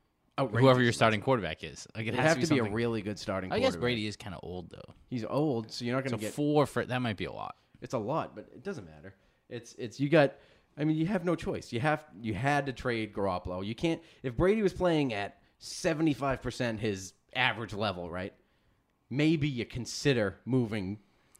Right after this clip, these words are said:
Speaker 2: Yeah.
Speaker 1: moving him.
Speaker 2: If he looked
Speaker 1: Maybe
Speaker 2: like
Speaker 1: you
Speaker 2: Peyton
Speaker 1: consider
Speaker 2: at the
Speaker 1: it.
Speaker 2: end or
Speaker 1: Yeah,
Speaker 2: the
Speaker 1: yeah,
Speaker 2: year
Speaker 1: exactly.
Speaker 2: before.
Speaker 1: If he's on, if, if he's in, on a Manning pace where he's throwing, you know,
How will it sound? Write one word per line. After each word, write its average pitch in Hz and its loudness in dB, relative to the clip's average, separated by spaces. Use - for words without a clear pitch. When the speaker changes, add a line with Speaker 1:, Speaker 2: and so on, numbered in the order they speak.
Speaker 2:
Yeah. 131 6
Speaker 1:
moving 98 -4
him. 78 -10
Speaker 2:
If 107 -4
he 151 6
looked 185 8
Speaker 1:
Maybe 143 4
Speaker 2:
like 92 -6
Speaker 1:
you 95 -4
Speaker 2:
Peyton 139 4
Speaker 1:
consider 113 -2
Speaker 2:
at 92 -2
the 101 -2
Speaker 1:
it. - -2
Speaker 2:
end 98 -4
or 98 -6
Speaker 1:
Yeah, 120 4
Speaker 2:
the 110 0
Speaker 1:
yeah, 135 2
Speaker 2:
year - 2
Speaker 1:
exactly. 117 2
Speaker 2:
before. 98 0
Speaker 1:
If 95 -8
he's 139 -2
on, 139 0
if, 135 -6
if 135 -4
he's 139 -6
in, 127 -2
on 127 -4
a 104 -4
Manning 117 -4
pace 107 -6
where 101 -4
he's 95 -6
throwing, 104 0
you 127 -2
know, 101 0